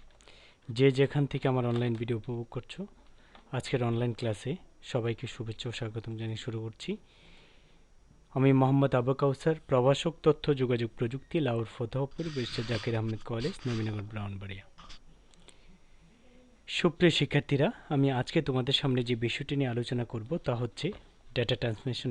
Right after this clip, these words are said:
মেথড। খুব গুরুত্বপূর্ণ একটি টপিক্সের নাম হচ্ছে ডেটা ট্রান্সমিশন মেথড। তো সুপ্রিয় শিক্ষার্থীরা, চলে যাই,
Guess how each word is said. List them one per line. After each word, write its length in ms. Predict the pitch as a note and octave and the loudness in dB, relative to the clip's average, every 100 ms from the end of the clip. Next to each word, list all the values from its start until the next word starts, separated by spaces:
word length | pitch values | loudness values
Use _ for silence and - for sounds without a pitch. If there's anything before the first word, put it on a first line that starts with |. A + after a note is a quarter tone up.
| G#2+ | -4
মেথড। 320 | G#2 - G2+ - - - - - - - _ - - - - - | -6 -10 -18 -20 -20 -20 -20 -20 -20 -20 _ -20 -20 -20 -20 -12
খুব 120 | D3 B2+ | -8 0
গুরুত্বপূর্ণ 560 | C3 C#3 - D3+ D#3+ D3+ C3 | 2 2 0 2 4 4 2
একটি 220 | - F#3+ B3+ - - - - - - | -2 -6 -6 -10 -20 -20 -20 -12 0
টপিক্সের 440 | C3 - C#3 D3 B2 | 0 0 0 2 2
নাম 120 | A#2 A#2+ | 2 2
হচ্ছে 180 | B2+ E3 B2 | 0 -2 -2
ডেটা 160 | A#2 A#2 | -4 -4
ট্রান্সমিশন 500 | A#2+ - B2+ - G3 F#3+ - - A#2 | -4 -4 -6 -4 -4 -6 -12 -4 0
মেথড। 400 | A2 G2 - - - - - - - - - - - - - | 0 -4 -12 -18 -18 -18 -18 -20 -20 -20 -20 -20 -20 -20 -10
তো 60 | - - | -4 0
সুপ্রিয় 280 | D3+ F3 D#3+ | 2 2 2
শিক্ষার্থীরা, 460 | D#3 E3+ - D3 G3+ - - - - - - - - - | 4 4 4 0 -2 -4 -20 -20 -20 -20 -20 -20 -20 -4
চলে 200 | - D3 C#3+ | 4 6 8
যাই, 140 | E3+ | 6